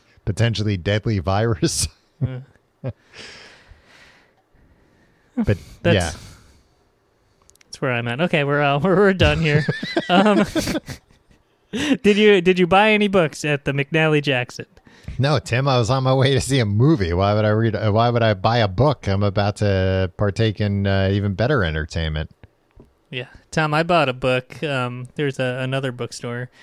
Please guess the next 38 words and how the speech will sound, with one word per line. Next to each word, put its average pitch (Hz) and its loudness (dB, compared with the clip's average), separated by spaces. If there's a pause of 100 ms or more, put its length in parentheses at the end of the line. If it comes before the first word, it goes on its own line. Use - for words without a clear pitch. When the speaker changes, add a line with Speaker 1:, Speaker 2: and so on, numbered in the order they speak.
(180)
Speaker 1:
Mm-hmm. 98 2
Speaker 2:
Um, 127 -4 (720)
I 147 -10
went 131 -6
there 123 -4
and 123 -8
I 123 -8
bought 120 -6
a 120 -10
book 123 -6
about, 120 -4
uh, 120 -6 (220)
very 208 0
much - -2 (500)
right 156 2
on 170 2
time 123 -2
here 127 -4 (140)
Speaker 1:
Mm-hmm. 95 0 (100)
Speaker 2:
about 120 -4
making 139 -4
bread. 113 -4 (500)
Um, 135 0 (180)
<laughs> - -20
so 127 -2 (680)
I'll 147 0
give 156 -2
you 147 4
an 131 2
update 131 -2
on 127 -2
my 123 -2
bread 151 0
making 127 0
adventures 120 -4
next 151 -8
week, 151 -10
Tom. 160 -8